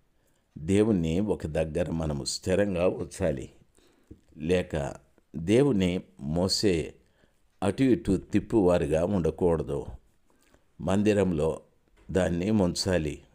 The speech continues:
అని వాక్యము సెలవిస్తాది. ఆ రీతిగా చెప్పిన తరువాత ఇజ్రాయేలీల రాజైన దావీదు వ్రాసి ఇచ్చిన క్రమం చొప్పునను,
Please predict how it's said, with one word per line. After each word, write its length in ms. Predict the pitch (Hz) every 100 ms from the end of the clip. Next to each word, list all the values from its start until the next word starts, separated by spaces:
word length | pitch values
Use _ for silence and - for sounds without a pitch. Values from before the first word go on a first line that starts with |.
| _ _ -
అని 280 | 92 95 95
వాక్యము 680 | 95 92 92 - 80 78 87
సెలవిస్తాది. 840 | - 107 101 85 - - 76 76 - - - - - - - - _ - -
ఆ 80 | 101
రీతిగా 540 | 113 131 127 95 98 - 95
చెప్పిన 340 | 85 110 87
తరువాత 720 | - 92 87 87 78 - 71 - - - _ - - _ _ _ -
ఇజ్రాయేలీల 880 | 98 123 131 131 117 101 92 87 87
రాజైన 580 | 82 90 - 95 85
దావీదు 520 | 80 82 85 95 87 80
వ్రాసి 460 | 78 82 87 95
ఇచ్చిన 360 | 78 - 85 73
క్రమం 500 | - 85 92 87 85 -
చొప్పునను, 580 | 78 - 82 80 85 107